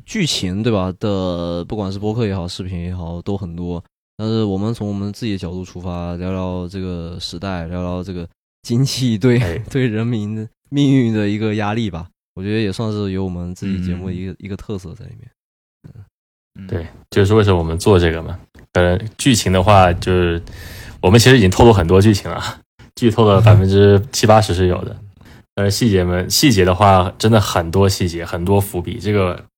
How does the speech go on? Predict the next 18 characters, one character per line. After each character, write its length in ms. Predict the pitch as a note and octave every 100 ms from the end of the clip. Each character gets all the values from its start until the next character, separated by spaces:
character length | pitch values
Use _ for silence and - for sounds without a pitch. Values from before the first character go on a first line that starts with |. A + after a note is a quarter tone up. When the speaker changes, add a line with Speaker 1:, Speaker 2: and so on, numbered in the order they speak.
| _ - _ _
Speaker 2:
一 280 | - F#2+ F#2
定 80 | G2
要 200 | G2 F2+
去 140 | -
自 120 | F2+ F#2+
己 80 | F2
去 80 | E2
看。 140 | -
Speaker 1:
对， 80 | G2+
而 40 |
且 40 | G#2+
还 120 | A2
有， 80 | A2
我 60 |
觉 100 | G2
得 60 | G#2
在 100 | A#2+
美 160 | A2